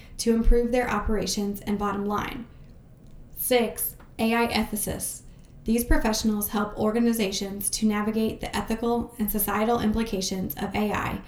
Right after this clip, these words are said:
and to ensure that their A I systems are fair,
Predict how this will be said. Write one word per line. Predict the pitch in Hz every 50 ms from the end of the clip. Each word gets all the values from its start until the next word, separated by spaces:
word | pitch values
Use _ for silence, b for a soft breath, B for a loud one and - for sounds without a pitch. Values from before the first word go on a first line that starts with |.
| B B B B B B B -
and | - 220 214 208
to | 233 240
ensure | 233 233 220 - - 220 226 240
that | 233 220 - - -
their | 214 214 - - -
A | 208 208 214
I | 226 233
systems | 233 - - 208 - - 208 208 202 -
are | - 208
fair, | - - 214 208 214 226 247 262 254